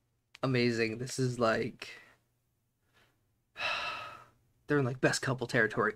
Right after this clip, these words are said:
already, 'cause they are, they're just so great together. They're, uh, mm, fantastic. I have no words for it.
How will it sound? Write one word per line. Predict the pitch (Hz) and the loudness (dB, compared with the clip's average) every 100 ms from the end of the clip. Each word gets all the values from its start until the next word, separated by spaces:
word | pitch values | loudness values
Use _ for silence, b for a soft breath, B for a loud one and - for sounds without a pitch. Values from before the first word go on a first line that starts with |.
| - - | -2 4
already, | 160 139 120 120 | 6 6 2 0
'cause | - - 139 | -2 2 2
they | 135 131 | 4 6
are, | 120 113 - - _ _ _ | 6 4 0 -6 _ _ _
they're | 165 | -2
just | 165 - | 0 4
so | 185 | 4
great | 175 170 196 | 6 4 4
together. | 165 120 104 - | 4 4 2 0
They're, | 135 131 - | 2 2 0
uh, | 143 151 - _ _ | -2 -4 -12 _ _
mm, | 214 233 135 127 _ B B 202 B B _ _ _ _ _ - | 4 6 4 0 _ B B -10 B B _ _ _ _ _ 0
fantastic. | 139 123 113 110 | 2 2 -2 0
I | |
have | 117 | 0
no | 135 | 2
words | 131 113 - | 2 0 -2
for | - 73 | -2 -2
it. | - | -2